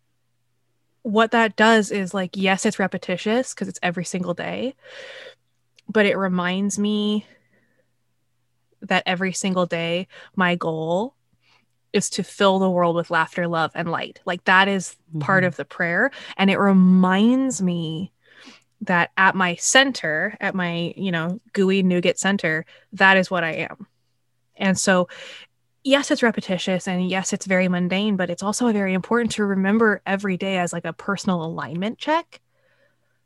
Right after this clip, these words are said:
Speaker 1: to just sort of, like, remember where your compass points.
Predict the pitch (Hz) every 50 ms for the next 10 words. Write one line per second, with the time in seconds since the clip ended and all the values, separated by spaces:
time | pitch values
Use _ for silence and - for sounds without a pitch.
0 | _ _ _ _ _ _ _ _ _ - - - 233 214 196 185 185 - - 175
1 | - - 208 190 185 185 190 180 196 190 185 185 180 180 180 180 170 175 170 160
2 | - - - 190 175 - 180 - - - - - - - _ - -